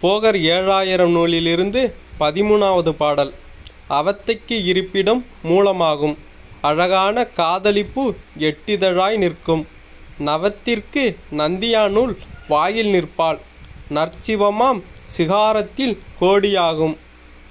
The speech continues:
வவத்தைக்கும் வாய் திறவான் மலனால் மூடும் ஐந்தனே. எட்டிதழில் எட்டு சக்தி பவத்தைக்கு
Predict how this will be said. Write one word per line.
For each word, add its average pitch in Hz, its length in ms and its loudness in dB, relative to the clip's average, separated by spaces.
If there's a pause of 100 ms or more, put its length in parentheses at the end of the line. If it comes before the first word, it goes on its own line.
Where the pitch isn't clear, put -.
(640)
வவத்தைக்கும் 202 800 -2 (200)
வாய் 180 420 -2
திறவான் 208 500 2 (500)
மலனால் 202 560 0 (220)
மூடும் 208 420 2
ஐந்தனே. 170 580 2 (680)
எட்டிதழில் 214 800 0 (200)
எட்டு 160 400 -4
சக்தி 220 540 -2 (400)
பவத்தைக்கு 202 840 -4